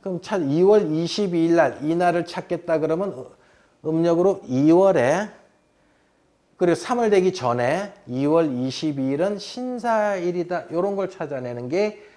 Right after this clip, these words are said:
이제 만세력으로 일주 찾는 날이에요. 그럼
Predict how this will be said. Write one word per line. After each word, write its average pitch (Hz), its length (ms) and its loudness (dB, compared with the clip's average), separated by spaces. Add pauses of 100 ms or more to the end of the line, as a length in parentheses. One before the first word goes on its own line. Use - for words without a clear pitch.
(160)
이제 123 320 -8 (320)
만세력으로 139 800 -4
일주 220 400 -10
찾는 113 420 -12
날이에요. 73 460 -6 (600)
그럼 151 240 -4